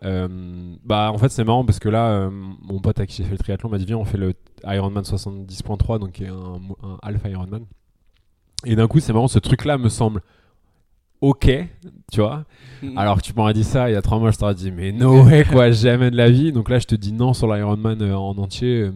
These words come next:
Speaker 1: si je fais un demi, peut-être que ça emmènera à faire un, un
Speaker 2: Yes.
Speaker 1: global. Après, c'est, je trouve que c'est long. Enfin, faire un Ironman, c'est long en temps. Les entraînements, c'est long. Enfin, tu fais des sorties de quatre heures, six heures.
Speaker 2: Mm.
Speaker 1: Pff, ça demande du temps, quoi.
Speaker 2: Ouais, ouais, ça demande beaucoup de temps et d'investissement, ouais. Euh, donc, du coup,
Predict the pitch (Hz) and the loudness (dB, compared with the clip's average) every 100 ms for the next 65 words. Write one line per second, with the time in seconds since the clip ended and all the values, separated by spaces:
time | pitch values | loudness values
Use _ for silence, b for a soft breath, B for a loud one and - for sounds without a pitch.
0 | 90 b b b - 101 - 104 98 104 | -10 b b b -12 -10 -6 -6 0 0
1 | 110 107 95 - 92 95 90 90 92 90 | 0 -4 -6 -10 -12 -10 -8 -8 -8 -6
2 | 92 95 95 90 92 - _ - 110 101 | -8 -8 -10 -14 -18 -20 _ -8 -2 0
3 | 104 - B 98 - 113 104 92 - 107 | 0 -4 B -6 -2 -2 -2 -4 -4 -8
4 | - 92 107 98 - - 92 90 101 98 | -6 -6 -6 -8 -12 -12 -10 -8 -8 -4
5 | 98 104 104 - 95 110 110 101 107 107 | -4 -4 -6 -6 -6 -6 -8 -4 -4 -4
6 | 104 98 92 95 95 98 101 - 90 101 | -6 -8 -10 -8 -10 -10 -12 -10 -8 -8
7 | 101 - 90 - 92 90 90 - - 95 | -10 -10 -10 -10 -8 -8 -10 -14 -12 -8
8 | - 98 - 95 95 95 80 110 101 - | -6 -8 -10 -12 -10 -10 -12 -12 -12 -14
9 | _ - 90 87 90 92 92 90 - 110 | _ -18 -14 -14 -14 -14 -14 -16 -10 -8
10 | 101 107 98 98 101 107 - - 110 98 | -8 -10 -16 -16 -12 -14 -14 -14 -14 -14
11 | 98 98 - - 104 98 90 - _ B | -16 -18 -20 -20 -16 -14 -14 -18 _ B
12 | B B B 113 110 110 107 110 _ _ | B B B -10 -10 -12 -14 -16 _ _
13 | - 123 107 - 131 147 | -14 -10 -10 -10 -8 -10